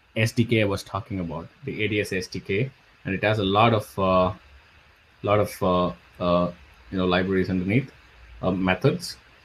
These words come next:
So Dataset Factory is one such, which is used to access datasets. So from A D S,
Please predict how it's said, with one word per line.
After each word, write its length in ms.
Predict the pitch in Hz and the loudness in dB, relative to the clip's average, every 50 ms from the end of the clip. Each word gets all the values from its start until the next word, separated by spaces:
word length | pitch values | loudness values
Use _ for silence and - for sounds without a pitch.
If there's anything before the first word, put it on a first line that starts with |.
| _ _ | _ _
So 140 | - 104 92 | -4 0 2
Dataset 340 | 110 110 120 - 120 98 | 4 4 4 4 2 0
Factory 400 | - - 98 98 - - 104 101 | 2 0 0 0 0 0 0 0
is 120 | 98 92 101 | 2 0 0
one 200 | 92 92 101 104 | 0 0 0 -2
such, 460 | - - 120 147 - - - - - - - - - - _ _ | -2 -2 -2 -2 -2 -4 -10 -14 -14 -18 -20 -20 -20 -20 _ _
which 200 | 98 95 92 - | -4 -4 -4 -2
is 260 | 101 101 92 92 101 | -2 -2 -2 -2 -2
used 280 | 98 98 104 104 - - | -2 -2 -2 -2 -2 0
to 140 | - 101 90 | 0 2 4
access 400 | 85 95 - - - 90 - - - - - - - - 139 120 | 4 2 0 -2 -6 -8 -8 -10 -14 -20 -20 -20 -14 -10 -6 -2
datasets. 520 | - 87 85 - - - - - - - - - - - - - - _ _ - - _ - - - _ _ | 0 0 0 -2 -4 -8 -10 -10 -12 -16 -18 -20 -20 -20 -20 -20 -20 _ _ -20 -20 _ -20 -20 -20 _ _
So 360 | _ - 104 95 92 90 87 - - - - | _ -4 0 2 2 2 0 -2 -6 -16 -20
from 340 | - - - 135 143 151 135 | -8 2 6 6 6 6 6
A 180 | - 113 117 117 | 4 4 4 4
D 180 | 117 98 95 | 4 4 4
S, 380 | 107 143 - - - - - | 2 2 2 -2 -4 -4 -6